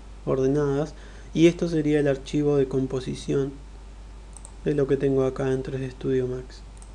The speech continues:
Como les dije antes, si yo modifico algo acá en, en tres D Studio Max, en esta parte de composición, y presiono el botón de actualizar, esto se va a actualizar en After Effects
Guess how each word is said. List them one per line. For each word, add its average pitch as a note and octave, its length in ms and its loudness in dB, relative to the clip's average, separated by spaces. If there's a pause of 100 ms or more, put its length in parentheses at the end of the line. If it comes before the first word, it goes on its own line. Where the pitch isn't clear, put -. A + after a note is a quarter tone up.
(1500)
Como D3 200 2
les D3+ 120 0
dije D#3+ 200 2
antes, D#3 300 4
si C#3 80 -8
yo D#3+ 160 -2
modifico D3+ 640 2
algo C#3+ 280 4
acá C#3 300 -2
en, C3+ 260 -4 (760)
en C#3+ 140 4
tres D3+ 200 2
D C#3+ 80 0
Studio D3 320 4
Max, D3 360 2
en C#3 80 2
esta C#3+ 280 -2
parte D3 280 0
de C3 120 4
composición, C#3 840 0 (920)
y F3+ 180 4
presiono D3+ 680 2 (760)
el E3 220 -2
botón C#3 600 2
de C3+ 200 4 (300)
actualizar, D3 760 0 (1160)
esto D#3 260 0
se C#3+ 120 0
va C3+ 80 6
a C3+ 40 4
actualizar C#3 560 2
en C3+ 120 4
After D3 280 0
Effects F3 400 0